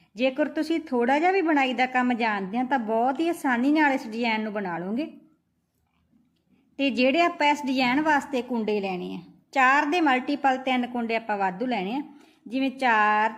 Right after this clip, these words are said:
ਚਾਰ, ਚਾਰ, ਲਾਸਟ ਤੇ ਆਪਣੇ ਤਿੰਨ ਕੁੰਡੇ ਵਾਧੂ ਹੋਣੇ ਚਾਹੀਦੇ ਆ,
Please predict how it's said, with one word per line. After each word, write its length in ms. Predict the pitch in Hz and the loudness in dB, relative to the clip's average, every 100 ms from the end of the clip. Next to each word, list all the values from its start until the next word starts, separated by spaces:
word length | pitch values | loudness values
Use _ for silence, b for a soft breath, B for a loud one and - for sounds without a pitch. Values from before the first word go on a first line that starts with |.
| - | -2
ਚਾਰ, 480 | 220 202 202 220 226 - | 0 2 2 0 -4 -6
ਚਾਰ, 360 | 226 214 302 339 - | 0 0 0 -4 -8
ਲਾਸਟ 480 | 226 247 277 285 - | 2 4 4 0 -4
ਤੇ 180 | 294 285 | -2 0
ਆਪਣੇ 280 | 269 262 262 | 0 -2 -2
ਤਿੰਨ 280 | 254 240 240 | -2 -2 -2
ਕੁੰਡੇ 340 | 233 220 226 | -4 -4 -2
ਵਾਧੂ 340 | 208 196 208 | -2 -2 0
ਹੋਣੇ 220 | 247 233 208 | 0 0 -4
ਚਾਹੀਦੇ 380 | 190 160 - | -8 -10 -14
ਆ, 140 | 202 | -20